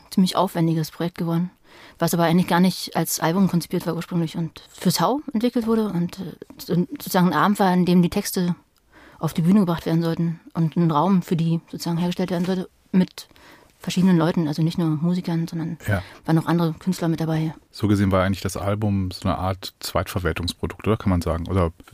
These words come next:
Speaker 2: oder hast du es von vornherein alles, ähm, so in, da, im Großen und Ganzen gesehen? Also da gibt's die Theaterinszenierung und das Album und so weiter.
Speaker 1: Nee, nee, ich hab kein großes Ganzes gesehen. <laughs> Ich
Speaker 2: Nee, ne? Da hab ich
Speaker 1: Nee.
Speaker 2: ja nicht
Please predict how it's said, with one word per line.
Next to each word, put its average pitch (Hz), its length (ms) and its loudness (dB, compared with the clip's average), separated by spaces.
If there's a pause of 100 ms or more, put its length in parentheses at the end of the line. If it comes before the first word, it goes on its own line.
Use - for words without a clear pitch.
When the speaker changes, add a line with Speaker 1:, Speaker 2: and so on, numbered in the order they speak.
Speaker 2:
oder 104 180 2
hast 101 120 0
du 113 60 -4
es - 40 -6
von 101 140 2
vornherein 95 400 2
alles, 92 480 -2
ähm, 90 400 2
so 87 180 -4
in, 85 320 -4 (180)
da, 90 100 -4
im - 180 -6
Großen - 300 -4
und 104 40 -10
Ganzen 90 360 0
gesehen? 87 480 -2
Also 85 160 -4
da 85 80 -4
gibt's - 260 -10
die 85 260 -4 (140)
Theaterinszenierung 90 880 0
und 87 80 -2
das 85 80 -4
Album 92 340 -4
und 92 80 -6
so 90 140 -8
weiter. 87 420 -8
Speaker 1:
Nee, 180 140 4
nee, 165 140 4
ich - 100 -6
hab 160 80 -2 (200)
kein 175 220 0
großes 160 260 -4
Ganzes 175 300 -4
gesehen. 196 220 4 (480)
<laughs> 160 120 4 (460)
Ich - 260 -4 (140)
Speaker 2:
Nee, 117 200 6
ne? 110 180 4 (180)
Da 208 80 2
hab 202 80 6
ich 185 60 6
Speaker 1:
Nee. - 0 -
Speaker 2:
ja 123 80 6
nicht 107 120 0